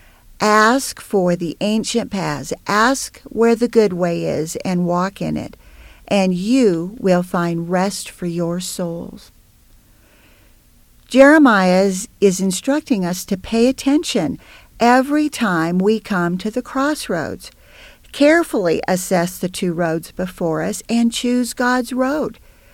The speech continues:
Ask Him for help. Walk in His way. If you do, you'll find your soul will be at rest.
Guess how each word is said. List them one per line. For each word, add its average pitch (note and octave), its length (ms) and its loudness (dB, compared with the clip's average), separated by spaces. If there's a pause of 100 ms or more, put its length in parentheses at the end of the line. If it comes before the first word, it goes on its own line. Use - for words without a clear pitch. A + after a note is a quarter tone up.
(360)
Ask A#3+ 400 4
Him C4 140 6
for C4 160 0
help. - 540 -4 (680)
Walk B3+ 380 0
in G#3 160 4
His A#3+ 460 2
way. - 460 -10 (640)
If A#3 220 6
you A#3 180 4
do, G#3 760 0
you'll A3 260 2
find G3 420 -2
your A3 160 -2
soul A3+ 540 0
will G#3+ 160 2
be A3 200 -2
at - 80 -6
rest. C#4 580 -6